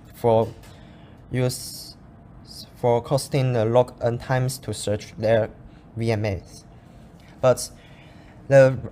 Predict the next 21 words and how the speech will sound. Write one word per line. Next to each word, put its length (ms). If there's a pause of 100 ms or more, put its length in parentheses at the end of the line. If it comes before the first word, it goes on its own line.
(140)
uh, 200 (480)
but 140
the 260
wrap 320
black 240
tree 220
have 360
some 320
problems. 680 (680)
It 120
is, 420 (540)
that's 320
the 280
developments 840 (300)
to 140 (380)
discuss, 580 (2500)
to 140
discuss, 580 (3000)
to 140
discuss 580
the 300